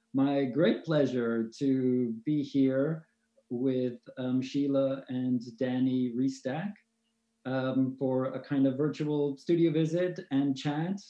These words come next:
And it's, um, it's great to see you both. Um, <laughs> there you go. Um,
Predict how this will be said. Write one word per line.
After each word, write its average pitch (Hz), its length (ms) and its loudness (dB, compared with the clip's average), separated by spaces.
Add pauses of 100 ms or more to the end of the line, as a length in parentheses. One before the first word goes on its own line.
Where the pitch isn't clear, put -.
(340)
And 139 320 -2
it's, 135 240 -8
um, 143 260 0
it's 156 180 -4
great 165 200 -2
to 160 80 -6
see 196 140 -6
you 165 100 0
both. 107 320 -2 (1500)
Um, 151 460 0 (1500)
<laughs> - 0 - (2250)
there 180 500 -4
you 117 220 -4
go. 127 380 -2 (960)
Um, 143 420 2